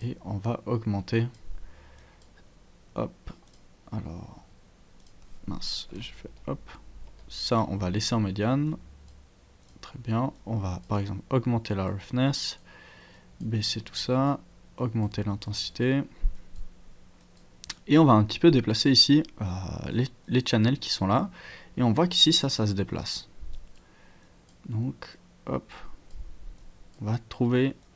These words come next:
une solution pour apporter une espèce de texture métallique. Et ensuite, quand ça nous plaît un petit peu, on va pouvoir baisser ici,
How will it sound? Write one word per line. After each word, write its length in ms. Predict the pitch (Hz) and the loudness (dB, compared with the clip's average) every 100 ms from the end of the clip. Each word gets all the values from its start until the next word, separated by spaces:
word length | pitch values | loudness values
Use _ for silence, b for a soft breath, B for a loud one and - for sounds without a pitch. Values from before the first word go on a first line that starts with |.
| _ - - - - - - | _ -20 -20 -20 -20 -20 -6
une 160 | 127 120 | 0 0
solution 640 | - 101 92 - 127 131 151 B B B B B - | 0 -2 -2 -2 0 2 2 B B B B B -16
pour 200 | - 107 | -6 -4
apporter 380 | 104 - 110 147 | -4 -4 -2 0
une 80 | 127 | 0
espèce 360 | 107 123 104 | 0 -2 -2
de 60 | - | -2
texture 400 | 139 - - 143 | -2 -2 -4 -2
métallique. 720 | 107 107 90 113 175 - - - - - - - | 0 0 0 0 -2 -6 -14 -18 -20 -20 -12 -2
Et 100 | 104 | 0
ensuite, 320 | 104 175 175 | 4 4 4
quand 180 | 120 - | 0 2
ça 140 | 117 | 2
nous 120 | 104 | 2
plaît 240 | 107 139 139 | 2 2 2
un 120 | 117 | 2
petit 160 | 107 - | -2 0
peu, 220 | 135 196 | 0 0
on 120 | - | 0
va 80 | 110 | -2
pouvoir 260 | 104 120 139 | -2 -2 -2
baisser 440 | 98 127 - 131 | 0 0 0 2
ici, 360 | 120 - 123 | 2 2 0